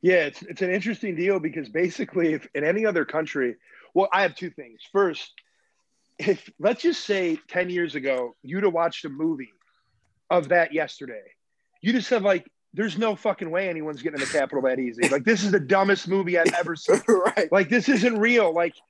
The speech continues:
Speaker 1: come on, that's the Capitol. Like, no one's just gonna walk in.
Speaker 2: Yep.
Speaker 1: Like, it just, you, you, you couldn't even rationalize in your mind that it could happen, right? Like, that's how dumb it is.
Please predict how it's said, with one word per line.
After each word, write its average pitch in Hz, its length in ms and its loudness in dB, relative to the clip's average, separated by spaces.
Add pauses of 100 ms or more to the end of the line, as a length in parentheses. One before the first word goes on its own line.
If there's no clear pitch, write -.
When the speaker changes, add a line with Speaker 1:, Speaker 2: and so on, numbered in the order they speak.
(240)
Speaker 1:
come 240 140 -6
on, 180 280 -4
that's 185 220 -4
the 185 80 -10
Capitol. 180 480 -2
Like, 151 180 -8
no 185 180 0
one's 196 160 -4
just 175 160 -10
gonna 165 160 -4
walk 139 360 -6
in. 165 380 -6 (300)
Speaker 2:
Yep. 131 100 4
Speaker 1:
Like, - 180 -4 (140)
it 311 260 -10
just, 269 220 0
you, 240 220 -2
you, 262 280 -2
you 220 120 -2
couldn't 294 220 -2
even 254 180 -2
rationalize 190 680 -2
in 175 60 -6
your 165 140 -6
mind 170 340 -2
that 143 120 -4
it 131 100 -14
could 139 100 -8
happen, 120 300 -12
right? 147 220 0
Like, 170 200 2 (320)
that's 220 240 2
how 254 160 4
dumb 175 300 -2
it 147 80 -6 (160)
is. - 220 -20